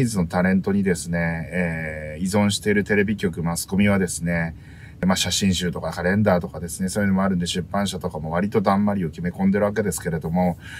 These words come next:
まあね、それは儲けの源泉なわけですから、それをみすみす手放すのは嫌だと思ってるのかもしれないですけど、これ世界的な基準で言ったら、前もね、エプスタイン事件の話をしましたけれども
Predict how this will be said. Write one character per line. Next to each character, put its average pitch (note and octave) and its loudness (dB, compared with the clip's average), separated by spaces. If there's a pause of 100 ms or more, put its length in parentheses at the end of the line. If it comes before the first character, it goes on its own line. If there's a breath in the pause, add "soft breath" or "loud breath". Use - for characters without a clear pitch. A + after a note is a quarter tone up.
(220 loud breath)
ま G2+ 6
あ F2 6
ね、 G2 6
そ - -4
れ G#2 6
は G2+ 6
儲 G#2 4
け G#2+ 4
の F#2+ 4
源 F2 2
泉 G2 2
な G2 4
わ G2 2
け F#2+ 0
で E2 -4
す - -12
か D2+ -6
ら、 D#2 -4
そ F2+ -2
れ F#2 4
を F#2 4
み F2+ 0
す E2+ -4
み F#2+ 4
す - -4
手 G2+ 0
放 F#2+ 2 (160)
す F#2 -6
の E2+ -2
は D2+ -4
嫌 E2 -4
だ F2 0
と - -10
思 F2+ 0
っ - -10
て A2+ 2
る G2 4
の E2 2
か D2+ -12
も D2+ -12
し - -6
れ G2+ 2
な A2 2
い G2 2
で F2 -2
す - -6
け D#2+ -6
ど、 D#2 -6
こ D#2+ -6
れ D#2+ -4
世 G#2 -6
界 D#3+ 4
的 D3 -2
な C#3+ 0
基 B2+ -8
準 A#2+ 0
で A#2 0
言 A2+ -2
っ - -10
た G2+ 0
ら、 D2+ -4 (580 loud breath)
前 C3 8
も D#2+ 4
ね、 G2+ 2
エ F#2 -2
プ - -6
ス - -8
タ A2+ 4
イ A2+ 6
ン A2+ 8
事 A2+ 2
件 G#2+ 2
の D#2 0
話 E2+ -2
を E2+ 2
し E2 -4
ま G2 2
し G#2 -2
た G#2+ -2
け F2+ -2
れ D2+ -6
ど D2+ -8
も E2 0